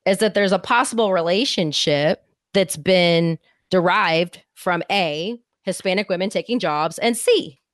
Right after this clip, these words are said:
me being a Hispanic woman, woman in a power of authority. So I, could be other things like formal similarities. I'm a woman, I'm Hispanic. Maybe he thinks I'm from Mexico. You know what I mean? Like,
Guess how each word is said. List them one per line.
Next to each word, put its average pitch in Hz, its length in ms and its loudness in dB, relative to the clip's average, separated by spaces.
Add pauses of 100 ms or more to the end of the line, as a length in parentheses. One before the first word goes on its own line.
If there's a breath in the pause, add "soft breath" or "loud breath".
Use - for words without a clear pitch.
(120)
me 254 380 0 (120)
being 185 200 -2
a 208 40 0
Hispanic 165 460 -2
woman, 165 380 -4 (360)
woman 175 320 -2
in 190 140 0
a 185 40 0
power 156 340 -2
of 170 100 -2
authority. 247 560 -4 (640 soft breath)
So 190 420 2 (280 soft breath)
I, 165 200 -2 (120)
could 214 160 0
be 202 120 0
other 196 200 4
things 214 260 0
like 190 180 -4
formal 160 240 0
similarities. 202 920 0
I'm 147 140 -4
a 143 40 -10
woman, 190 500 2
I'm 147 100 -4
Hispanic. 180 1040 -2 (220)
Maybe 147 280 -16
he 147 200 -16
thinks 170 260 -2
I'm 175 160 0
from 190 180 0
Mexico. 185 760 2
You 190 200 0
know 202 180 2
what 202 120 2
I 190 60 2
mean? 180 240 0
Like, 160 180 -2